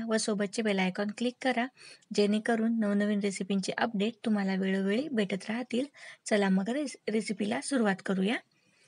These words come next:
सर्वप्रथम एक कप इथे डेसिकेटेड कोकोनट घेतलेला आहे. कपाच्या मेजरमेंटऐवजी तुम्ही वाटीचाही उपयोग करू शकता. आता यामध्ये ज्या कपाने आपण डेसिकेटेड कोकोनट घेतलं त्या कपानेच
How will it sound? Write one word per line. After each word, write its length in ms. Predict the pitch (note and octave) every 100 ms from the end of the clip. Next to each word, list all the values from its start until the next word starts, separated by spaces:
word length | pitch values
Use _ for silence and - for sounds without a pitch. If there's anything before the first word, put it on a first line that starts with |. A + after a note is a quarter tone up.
| - - _
सर्वप्रथम 680 | - A3 G#3 F#3+ G3+ G3+ A3+ -
एक 180 | G#3 -
कप 200 | A3+ A3
इथे 220 | A3+ - B3+
डेसिकेटेड 560 | A3 G3+ G#3 G3 A3
कोकोनट 400 | A3 G3+ G#3 G#3
घेतलेला 420 | G3+ G#3 G3 F#3
आहे. 300 | G3 F#3+ F3+ C4+ - - _ -
कपाच्या 400 | F#3+ G3+ F#3+ A#3
मेजरमेंटऐवजी 1080 | A3 G3 G3+ G3 G3+ - A3+ B3 A#3 A3 B3+ -
तुम्ही 280 | G3 G#3+ C4+ -
वाटीचाही 640 | G3 F#3 F#3+ G#3+ G3 B3 -
उपयोग 340 | G3 G3 A#3 -
करू 200 | A3+ G3
शकता. 440 | F#3+ C4+ C4+ G#3 A#3+ - - _ _ _ _ - _ - _ _ _ _ _ _ _ _ - - - - - _ -
आता 220 | A3 G#3+
यामध्ये 580 | G#3+ G#3 G#3+ A#3 G#3+ C4 - -
ज्या 120 | G#3 G3
कपाने 380 | A3 A#3 A#3+
आपण 240 | B3+ B3 A#3+
डेसिकेटेड 500 | A3+ A3+ A3+ A3 G#3+
कोकोनट 400 | G#3+ G3 G#3 G#3+
घेतलं 340 | B3 B3+ G#3+ G3
त्या 80 | G#3 G3
कपानेच 560 | F#3+ A#3+ A3 G3+ -